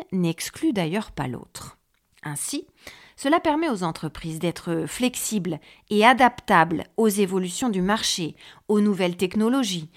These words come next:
aux bouleversements économiques ou politiques qui imposent de se réinventer, de répondre à de nouvelles normes, de nouvelles exigences. Exigences, par exemple, des clients, mais aussi des banques, des autorités,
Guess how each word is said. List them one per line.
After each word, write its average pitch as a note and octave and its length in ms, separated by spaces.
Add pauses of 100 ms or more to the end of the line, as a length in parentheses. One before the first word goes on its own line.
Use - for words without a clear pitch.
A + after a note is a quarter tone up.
(260)
aux A#3 140
bouleversements F#3+ 720
économiques G#3 760
ou A#3 120
politiques A#3+ 720
qui A3 220
imposent A#3+ 560
de F3 140
se E3+ 200
réinventer, E3 840 (340)
de E3 80
répondre E3 720
à E3+ 80
de F3 100
nouvelles G3 400
normes, G3 320
de G#3 100
nouvelles E3+ 380
exigences. D#3+ 840 (240)
Exigences, G3+ 720
par F3+ 220
exemple, F#3+ 520
des D#3+ 160
clients, A#3+ 540
mais E3+ 220
aussi F3 200
des A#3+ 120
banques, G#3 560
des F3 240
autorités, G3 580